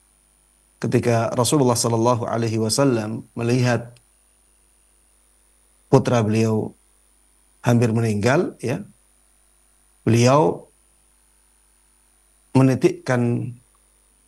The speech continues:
air matanya. Ketika beliau melihat, ya, nyawa anaknya keluar dari jasadnya, beliau menangis.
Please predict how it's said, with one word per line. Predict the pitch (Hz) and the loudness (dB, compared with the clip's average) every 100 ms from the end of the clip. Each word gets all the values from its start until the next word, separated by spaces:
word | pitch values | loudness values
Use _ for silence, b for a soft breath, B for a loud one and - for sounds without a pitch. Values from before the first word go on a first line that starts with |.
| _ _ _ _ _ _ _ _ _ _ _ _ _ _ _ _ _ | _ _ _ _ _ _ _ _ _ _ _ _ _ _ _ _ _
air | 127 120 | 2 2
matanya. | 117 113 127 113 101 - _ _ _ _ _ _ - - _ _ _ _ _ _ _ _ _ _ _ _ | 0 0 -2 -2 -6 -14 _ _ _ _ _ _ -20 -20 _ _ _ _ _ _ _ _ _ _ _ _
Ketika | - 110 | -2 0
beliau | 107 117 117 | 2 2 2
melihat, | 131 131 147 143 - _ _ _ _ _ | 2 2 -2 -4 -18 _ _ _ _ _
ya, | 117 123 120 | -4 -2 0
nyawa | 120 120 123 123 120 - | 2 2 2 0 -4 -6
anaknya | 123 120 117 117 113 113 - - _ _ _ _ _ _ _ | -2 0 0 -2 -4 -6 -10 -18 _ _ _ _ _ _ _
keluar | 117 120 139 127 - - - _ _ _ _ | 2 4 4 2 0 -8 -12 _ _ _ _
dari | - 120 113 110 | -6 -2 0 0
jasadnya, | 110 117 147 147 - 123 127 - _ _ _ _ _ _ _ _ _ _ _ _ _ _ _ _ _ _ | 0 0 0 -2 -4 -6 -6 -12 _ _ _ _ _ _ _ _ _ _ _ _ _ _ _ _ _ _
beliau | 117 127 | 4 4
menangis. | 127 131 123 - - - | 4 2 0 -2 -6 -10